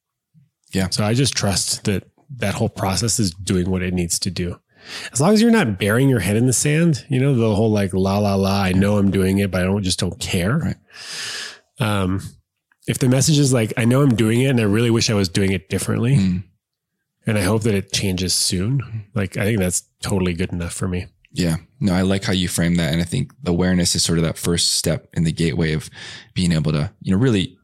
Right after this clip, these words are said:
Speaker 1: invoke change if it's something you think is a bad habit or, you know,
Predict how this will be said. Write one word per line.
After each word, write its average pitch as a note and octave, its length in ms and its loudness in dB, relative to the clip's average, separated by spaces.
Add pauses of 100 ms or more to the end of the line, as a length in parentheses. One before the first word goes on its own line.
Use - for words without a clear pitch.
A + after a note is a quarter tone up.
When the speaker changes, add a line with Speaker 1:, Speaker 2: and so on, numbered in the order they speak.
Speaker 1:
invoke F2+ 340 0
change E2+ 340 0
if D2+ 100 -4
it's D#2+ 160 -4
something D#2+ 600 -2
you - 120 -6
think D#2 180 -2
is D#2 100 0
a D2+ 40 -4
bad D2 220 -2
habit D#2 400 -2
or, C2 240 -4 (400)
you D2 120 -2
know, B1+ 140 -2